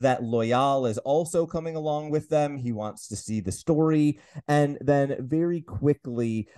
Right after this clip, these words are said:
um, Lan kind of makes his way over and immediately gives him some quick advice about sheathing the sword, basically a technique to potentially be killed, but also kill whoever you are fighting.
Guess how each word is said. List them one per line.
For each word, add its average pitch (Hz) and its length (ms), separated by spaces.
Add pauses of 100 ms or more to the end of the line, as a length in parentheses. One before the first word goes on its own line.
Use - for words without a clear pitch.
um, 123 260
Lan 131 640
kind 123 140
of 113 80
makes 139 340
his 135 140
way 127 260
over 117 380
and 107 120
immediately 131 680
gives 117 340
him 117 200
some 107 220
quick 151 320
advice 104 720
about 117 240
sheathing 131 640
the 101 100
sword, 87 640
basically 123 460
a 120 40
technique 117 580
to 120 140
potentially 117 600
be 104 140
killed, 151 520
but 131 200
also 120 420
kill 107 460
whoever 104 440
you 98 220
are 92 160
fighting. 82 520